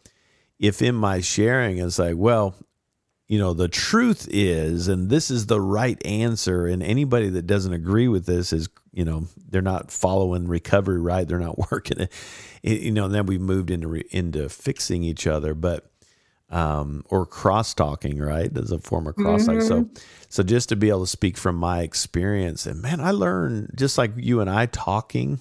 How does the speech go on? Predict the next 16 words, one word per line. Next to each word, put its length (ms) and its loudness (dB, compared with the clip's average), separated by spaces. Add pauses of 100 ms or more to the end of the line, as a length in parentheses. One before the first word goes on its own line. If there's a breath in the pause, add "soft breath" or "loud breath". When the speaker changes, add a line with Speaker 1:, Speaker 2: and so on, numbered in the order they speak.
Speaker 1:
you 160 0
and 80 0
I 120 0
would 160 0
never 320 0
be 120 0
in 80 -2
a 60 -4
small 340 -2
group 300 0
because 560 -2
we're 80 2
gender-specific 880 -2
<laughs> 0 -
groups, 420 0
but 160 0